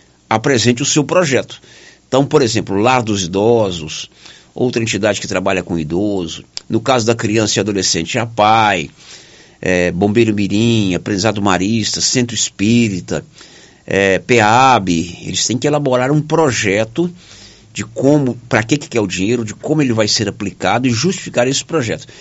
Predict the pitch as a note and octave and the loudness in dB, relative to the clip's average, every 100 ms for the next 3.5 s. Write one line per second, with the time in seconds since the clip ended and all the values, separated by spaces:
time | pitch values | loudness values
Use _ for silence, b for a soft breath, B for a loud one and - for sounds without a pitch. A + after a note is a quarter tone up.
0 | B B - D#3 D3+ E3+ F3 E3+ D#3+ D3 | B B 0 4 4 2 0 0 0 0
1 | D3 D#3 - C3 C#3 D3+ B B B _ | 0 0 2 0 0 -4 B B B _
2 | - C#3+ F3+ - D3 A#2 A2 G#2 A#2 G#2+ | 2 4 4 2 0 0 0 -2 -2 -2
3 | B2+ G#2+ G2+ A#2 | -2 0 0 -2